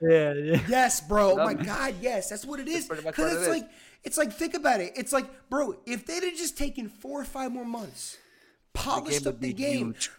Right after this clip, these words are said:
Speaker 2: because they shipped out a game. They shipped out a M M O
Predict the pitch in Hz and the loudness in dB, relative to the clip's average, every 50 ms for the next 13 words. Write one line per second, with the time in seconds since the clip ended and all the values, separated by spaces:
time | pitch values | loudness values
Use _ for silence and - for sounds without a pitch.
0 | _ _ 349 339 - - - - 403 262 - 359 370 381 - - - - - - | _ _ 2 2 2 0 -2 -4 -4 -2 0 2 4 4 4 2 0 0 2 2
1 | 359 381 359 - 370 339 339 339 294 202 170 190 277 320 330 285 226 165 127 113 | 2 2 2 2 2 2 2 2 -2 -4 0 0 0 0 0 -2 -6 -8 -10 -12
2 | - _ _ - - - _ - - 277 359 370 - - - - - 294 277 247 | -16 _ _ -20 -20 -20 _ -4 0 2 2 2 2 0 0 0 0 2 2 2
3 | 202 190 - - - - 294 302 320 339 339 330 311 262 240 226 226 233 233 233 | 0 -2 -2 -8 -8 -6 -4 -2 0 0 2 4 6 6 6 6 4 2 0 -4
4 | - | -10